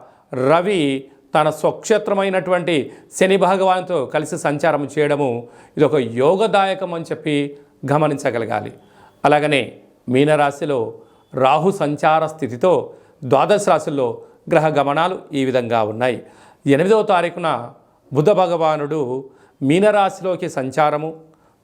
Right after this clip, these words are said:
తొమ్మిదవ తారీఖున శుక్ర భగవానుడు కుంభరాశిలోకి సంచార స్థితి, పదహైదవ తారీఖున రవి భగవానుడు మీనరాశిలోకి సంచార స్థితితో ద్వాదశ రాశుల్లో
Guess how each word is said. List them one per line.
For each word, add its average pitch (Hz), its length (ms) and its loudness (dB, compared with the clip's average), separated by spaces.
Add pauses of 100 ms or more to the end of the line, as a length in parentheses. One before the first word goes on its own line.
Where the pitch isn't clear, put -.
(120)
తొమ్మిదవ 190 280 4
తారీఖున 180 580 0 (420)
శుక్ర - 340 2
భగవానుడు 180 720 0 (340)
కుంభరాశిలోకి 180 800 2
సంచార 143 420 0
స్థితి, 160 540 -6 (400)
పదహైదవ 170 380 4
తారీఖున 170 580 0 (320)
రవి 151 260 2
భగవానుడు 160 1040 -2 (400)
మీనరాశిలోకి 160 760 2
సంచార 135 460 0
స్థితితో 147 640 0 (420)
ద్వాదశ 147 460 2
రాశుల్లో 143 560 0